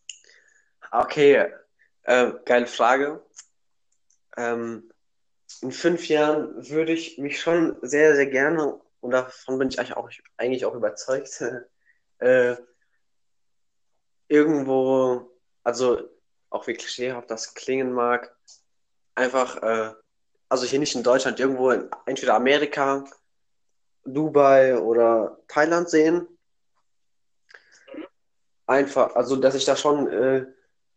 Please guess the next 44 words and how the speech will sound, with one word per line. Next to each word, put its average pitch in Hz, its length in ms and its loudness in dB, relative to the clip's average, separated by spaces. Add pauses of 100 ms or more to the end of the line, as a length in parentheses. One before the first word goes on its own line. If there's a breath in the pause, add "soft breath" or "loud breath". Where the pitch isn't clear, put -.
genug 160 280 0
Geld 160 220 6
verdient 151 400 0
habe, 139 760 0 (180)
ein 117 140 -10
passives, 139 520 -6 (160)
genug 143 320 -4
passives 139 520 -4
Einkommen 135 440 0
habe, 127 440 2 (460 soft breath)
dass 131 180 2
ich - 40 -2
dann 120 140 2
einfach, 127 460 -2
äh, 120 260 0 (1500)
n-, - 380 -2 (840)
fast 165 280 -2
schon 131 140 0
leicht 123 300 2
unabhängig, 135 540 0
also 123 360 2 (600 loud breath)
ja, 135 140 2
dass 170 120 4
ich - 60 -4
schon 185 260 0
mir 165 120 2
was - 180 0
aufgebaut 147 580 2
habe. 113 300 4
Und 120 120 -2
in 123 120 0
zehn 151 240 2
Jahren, 131 220 4
ja, 110 100 2
will 120 80 0
ich - 140 -2
auf - 80 -6
jeden 127 120 -6
Fall 123 100 -4
unabhängig 117 500 -6
sein, 104 180 -6
auf 98 140 -12
jeden 104 160 -14
Fall. 98 240 -10